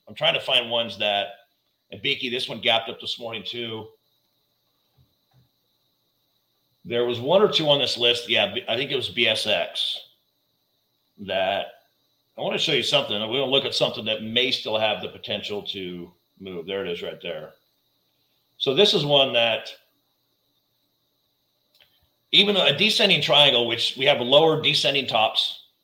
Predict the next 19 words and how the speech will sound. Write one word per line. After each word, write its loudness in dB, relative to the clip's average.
and -2
then 0
basically 4
a -4
flat 2
bottom, 2
a -4
support -4
level -6
at, 0
that's -4
flat, 0
which -2
typically 4
is 2
a, 0
a 0
continuation 0
pattern 0